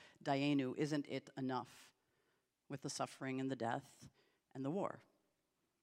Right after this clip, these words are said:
And on Shabbat, we're supposed to say, Dayenu, it, it would have been enough, and we get Shabbat. We get this time when we actually are commanded to feel a little bit of joy.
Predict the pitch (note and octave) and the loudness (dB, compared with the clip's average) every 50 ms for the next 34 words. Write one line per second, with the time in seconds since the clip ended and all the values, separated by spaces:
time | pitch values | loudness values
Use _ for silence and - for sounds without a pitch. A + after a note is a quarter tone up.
0 | _ _ _ _ _ _ _ _ _ _ _ _ _ _ _ _ _ _ _ _ | _ _ _ _ _ _ _ _ _ _ _ _ _ _ _ _ _ _ _ _
1 | - - _ _ _ _ _ _ _ - C#3+ C3+ C#3 C3+ B2 - C#3+ C3 F#3+ G#3 | -20 -20 _ _ _ _ _ _ _ -2 0 2 2 2 2 2 4 6 8 8
2 | G#3+ F3+ - - B2+ C#3 C3+ - - - C#3 C3+ - - - B2+ - - C3+ B2+ | 8 6 4 2 -2 -6 -6 -4 0 0 0 0 0 -4 -8 -8 -6 -2 0 0
3 | B2+ B2+ B2+ B2+ - - C#3+ C3+ C3+ C#3 C#3 C3+ C3+ C3 B2+ A#2+ B2 C3+ - - | 2 2 0 0 0 2 4 4 6 4 4 2 0 -2 -4 -4 -6 -6 -8 -10
4 | _ _ - E3 - - C#3+ D3+ D#3+ E3 C#3+ D#3+ C#3+ C3 C#3+ C#3 C3 B2+ B2 A#2 | _ _ -2 -2 -2 -2 2 2 4 4 4 4 0 2 2 2 4 4 4 4
5 | C#3 F3 - - - - _ _ _ _ _ _ _ - C#3+ C#3+ C#3 C#3 C#3+ C#3 | 2 2 0 -4 -18 -20 _ _ _ _ _ _ _ -2 0 0 2 2 0 2
6 | D3+ D3+ D3+ D3+ - - - - - - _ _ _ _ _ _ _ _ _ _ | 2 0 0 0 -2 -4 -6 -6 -6 -12 _ _ _ _ _ _ _ _ _ _
7 | _ _ - - - B2+ A#2 B2 - - - - - - _ _ _ _ _ _ | _ _ -10 -8 -6 -4 -4 -4 -4 -6 -8 -16 -18 -18 _ _ _ _ _ _
8 | _ _ _ _ _ _ - C#3+ C#3 C#3+ C#3 - - C3+ - - - C#3+ C#3 B2+ | _ _ _ _ _ _ -4 -2 0 0 -2 -2 -2 -6 -6 -2 0 0 2 2
9 | B2 B2 B2 B2 B2+ - A#2+ C3 - - - C#3 C3+ - - B2 C3 C3 C3+ C3+ | 0 0 -2 -2 -2 -2 -4 -6 -6 -6 -4 -4 -4 -4 -2 0 2 4 4 4
10 | C3+ - - D3+ C3 A#2+ B2 A2+ A2+ - - - - - C3+ C3+ B2+ B2 B2 - | 2 0 -4 -4 -2 -2 -2 -4 -6 -10 -12 -14 -10 -4 -2 0 0 -2 -4 -6
11 | - - - - - _ _ _ _ _ - C#3+ C3+ C3+ C3+ C3+ B2+ - C3 B2 | -12 -20 -20 -20 -20 _ _ _ _ _ -4 -4 -2 -2 -2 -4 -2 -4 -4 -4
12 | - B2+ B2 A#2+ - A#2+ A#2 A#2 A2+ | -4 -6 -10 -8 -6 -6 -6 -6 -6